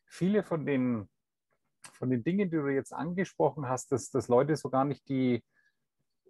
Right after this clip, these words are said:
sich die Zeit nehmen oder vielleicht aber auch gar nicht die Fähigkeit haben, den anderen so ein bisschen auf den, den Schritt zuzugehen, den zu verstehen und auch zu akzeptieren, wie er ist?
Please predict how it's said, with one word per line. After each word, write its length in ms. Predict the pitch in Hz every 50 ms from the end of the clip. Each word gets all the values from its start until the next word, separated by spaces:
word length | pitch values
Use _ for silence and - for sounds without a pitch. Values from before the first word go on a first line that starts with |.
| _ _ _ _ _ _ _ _ _ -
sich 280 | - 139 - 180 147 -
die 180 | - 151 -
Zeit 400 | - - 139 120 127 156 185 -
nehmen 320 | 208 196 202 196 196 190 190
oder 140 | 180 175
vielleicht 360 | - - 180 165 165 170 - -
aber 160 | 180 170 165
auch 140 | 165 - -
gar 160 | - 135 147
nicht 220 | 175 170 - -
die 80 | - 147
Fähigkeit 800 | - - - 156 165 202 214 208 - - - 147 135 120 - -
haben, 260 | 120 120 123 139 127
den 160 | - 131 123
anderen 420 | - - 139 156 160 160 160 156 139
so 140 | - 156
ein 80 | 143 131
bisschen 540 | 139 165 - - - - 156 151 135 143 135
auf 180 | 135 135 -
den, 320 | - - 143 135 127 135 131
den 160 | 131 131 120
Schritt 260 | - - 131 113 -
zuzugehen, 640 | - - 170 196 202 - - 220 - - 147 135 131
den 120 | 131 120
zu 160 | 123 - - -
verstehen 580 | - 123 113 - - - - 135 165 190 190
und 100 | 175 160
auch 220 | - - 123 - -
zu 140 | - -
akzeptieren, 880 | - - - _ - - - 123 - - - - 170 190 208 190 165 135
wie 160 | 131 156 156 147
er 180 | 131 120 -
ist? 540 | - 143 110 - - - - - - - -